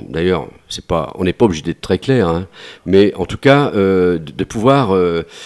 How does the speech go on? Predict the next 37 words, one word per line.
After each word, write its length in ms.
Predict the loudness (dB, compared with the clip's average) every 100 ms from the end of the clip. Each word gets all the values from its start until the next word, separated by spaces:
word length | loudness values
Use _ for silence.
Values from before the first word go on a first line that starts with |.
| -20 -20 -2
peut-être 340 | 0 4 2 4
décrire 580 | 0 2 4 4 4 0
selon 340 | -8 -4 0 0
les 120 | 0
modes. 420 | 2 2 0 -6 -10
Et 80 | -8
lui, 140 | -4 -2
il 80 |
a 100 | -2
horreur 260 | -2 0 0
des 80 | 0
gens 160 | -4
qui 140 | -6 -6
sont 140 | -6
à 20 | -6
la 120 | -4
mode, 260 | 0 0
il 60 | 2
a 40 |
horreur 120 | -2 -2
de 40 |
tout 80 | -6
ça. 220 | -8 -6
Par 160 | -4 -4
contre, 240 | -2 -4
l'écriture 420 | -4 -4 -2 2
automatique, 640 | 2 2 2 2 0 -4 -6 -20 -20 -10
là, 120 | 0 0
je 120 | 0
le 80 | -2
trouve, 280 | -4 -2
euh, 380 | 0 0 2 0
moyen 380 | 2 4 4 2
parce 260 | -4 -4 -4
que, 280 | 0 0 0
en 100 | -4
fait, 380 | -2 -2 -2